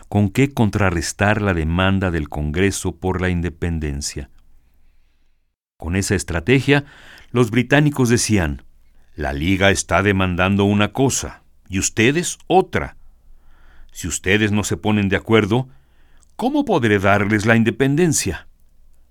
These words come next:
Esa era la principal estrategia. Pero había una lucha muy aguda entre ambos puntos de vista, iniciados en mil novecientos treinta y siete,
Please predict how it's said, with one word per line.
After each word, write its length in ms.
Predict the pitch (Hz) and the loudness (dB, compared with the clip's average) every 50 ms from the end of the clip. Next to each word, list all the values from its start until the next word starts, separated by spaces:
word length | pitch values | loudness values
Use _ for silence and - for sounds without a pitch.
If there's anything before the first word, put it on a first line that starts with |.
| _ _ _ _ _ - - - - - - - | _ _ _ _ _ -20 -20 -20 -20 -20 -12 -6
Esa 600 | - 185 208 214 202 196 - - 160 156 156 151 | -4 -2 -2 -2 -2 -4 -2 0 0 2 2 2
era 320 | 147 151 151 151 139 120 | 2 2 4 4 4 4
la 200 | 107 98 87 80 | 2 2 0 0
principal 640 | - 87 87 82 - - 80 - - 92 90 90 90 | -2 -4 -4 -4 -6 -8 -8 -6 -4 -4 -2 -2 -4
estrategia. 840 | 87 - - - 82 82 - - 92 90 82 - - 80 76 71 - - - _ _ _ _ _ _ _ _ _ _ _ _ _ _ _ _ _ _ _ _ _ _ _ _ _ _ _ _ _ _ _ _ _ _ | -4 -6 -8 -8 -8 -6 -4 -2 -2 -2 -4 -6 -8 -10 -10 -10 -12 -16 -20 _ _ _ _ _ _ _ _ _ _ _ _ _ _ _ _ _ _ _ _ _ _ _ _ _ _ _ _ _ _ _ _ _ _
Pero 240 | - 90 85 85 85 | -6 -4 -2 -2 -2
había 260 | 90 92 101 113 117 | -2 0 2 4 4
una 220 | 113 113 113 110 107 | 6 6 6 4 4
lucha 320 | 110 117 117 - - 110 | 4 2 2 0 0 0
muy 260 | 101 113 127 139 127 | 2 2 2 4 4
aguda 400 | 135 123 113 120 131 143 127 131 | 4 4 4 2 2 2 2 2
entre 300 | 123 120 110 110 110 110 | 0 0 0 0 0 2
ambos 300 | 113 113 113 107 104 - | 2 2 0 0 -2 -4
puntos 360 | - - 107 101 98 98 95 | -4 -4 -4 -2 -2 -2 -2
de 80 | 87 87 | -2 -2
vista, 480 | 85 104 107 98 - - - 107 101 - - - - - - - - | 0 -2 -2 -2 -4 -4 -4 -4 -4 -6 -10 -20 -20 -20 -20 -12 -6
iniciados 580 | - 110 110 98 - - 117 113 110 113 - - | -2 -2 0 0 2 2 2 4 2 2 0 -2
en 140 | 92 92 98 | -2 0 0
mil 120 | 110 123 | 0 2
novecientos 580 | 127 123 113 101 - - 98 92 - 95 - - | 2 2 0 0 0 -2 -4 -4 -4 -6 -8 -6
treinta 340 | 78 80 82 80 73 76 | -6 -6 -6 -6 -6 -6
y 20 | 76 | -8
siete, 500 | - - - 95 90 82 - 104 123 | -6 -2 -2 -2 -2 0 -2 -4 -4